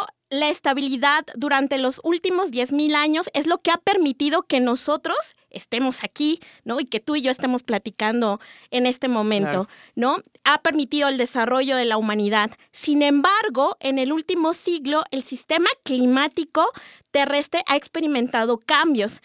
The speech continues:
Speaker 1: Si nosotros tomamos en cuenta variaciones climáticas históricas,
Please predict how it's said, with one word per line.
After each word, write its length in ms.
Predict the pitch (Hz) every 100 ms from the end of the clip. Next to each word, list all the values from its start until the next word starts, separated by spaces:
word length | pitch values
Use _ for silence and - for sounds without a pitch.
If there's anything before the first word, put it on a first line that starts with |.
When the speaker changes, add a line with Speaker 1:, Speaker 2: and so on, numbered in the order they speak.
| -
Speaker 1:
Si 200 | - 320
nosotros 640 | 320 339 381 381 415 - - - -
tomamos 400 | 262 269 294 320
en 140 | 247
cuenta 580 | 233 254 262 262 254 240
variaciones 640 | 208 233 233 262 277 285 -
climáticas 680 | 269 247 240 262 - 269 -
históricas, 720 | 262 233 - 226 254 269 330